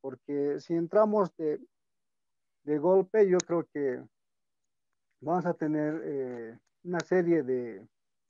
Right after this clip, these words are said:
de, de fracasos, eh, y de golpes duros, ¿no es cierto? Entonces, de así,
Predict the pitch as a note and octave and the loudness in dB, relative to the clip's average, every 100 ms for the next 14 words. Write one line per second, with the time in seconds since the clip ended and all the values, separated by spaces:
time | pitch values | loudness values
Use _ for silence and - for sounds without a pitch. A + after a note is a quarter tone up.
0 | _ _ _ _ _ _ B2 A2 A2+ A#2 | _ _ _ _ _ _ -14 -12 -6 -8
1 | A2+ A2 C3+ C#3+ D3 C#3 B2+ - - A2 | -6 -6 -2 0 0 -4 -8 -12 -14 -12
2 | G#2+ A2+ _ _ - C3 C3 D3+ G3 D#3 | -12 -14 _ _ -6 -2 0 2 2 0
3 | C3 F3+ F#3 B2 B2 C3 B2+ - _ _ | 0 2 2 0 -8 -6 -6 -10 _ _
4 | _ _ _ _ - E3+ F3 F#3+ E3 D#3+ | _ _ _ _ -6 -4 -2 -4 0 -2
5 | F#3+ B3 A#3 | 0 -4 -4